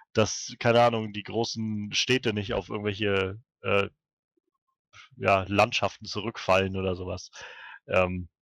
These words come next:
inso-, also insofern fand ich das irgendwie ganz nett, dass sie's so auch etabliert haben, dass er dann gesagt hat, „Nee, ich, irgendwer muss doch, dieser, muss doch den Leuten helfen, muss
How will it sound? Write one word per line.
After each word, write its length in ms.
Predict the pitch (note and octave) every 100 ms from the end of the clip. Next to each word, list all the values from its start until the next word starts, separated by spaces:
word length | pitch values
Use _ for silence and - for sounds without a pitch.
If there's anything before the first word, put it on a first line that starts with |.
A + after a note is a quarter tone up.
| _ _ _ _ _ _ _ -
inso-, 220 | C3 C3+
also 240 | - B2+ C3
insofern 360 | B2+ D#3 F3+
fand 200 | D3 C#3+
ich 60 | D#3
das 240 | D3+ - - _ _ _
irgendwie 320 | C3 D3+ D#3+
ganz 240 | C#3 C3+ -
nett, 180 | C#3+ - _
dass 160 | G#2+ -
sie's 140 | -
so 120 | A2+
auch 200 | G#2+ G#2+
etabliert 420 | A#2+ G#2+ G2 B2+
haben, 140 | A2+ G2
dass 120 | F#2+
er 100 | G#2
dann 140 | G2+
gesagt 260 | G#2 G#2 -
hat, 120 | A2
„Nee, 160 | A#2 A#2
ich, 120 | - _
irgendwer 340 | - C#3 C3 A#2+
muss 160 | C3+
doch, 180 | A#2+ - G#2+ G#2+
dieser, 380 | G#2+ G2+ F#2+ F#2+ - -
muss 140 | -
doch 100 | -
den 160 | - G2+
Leuten 240 | G2 - F2
helfen, 420 | F2+ F2 F#2 F2+
muss 240 | G2 -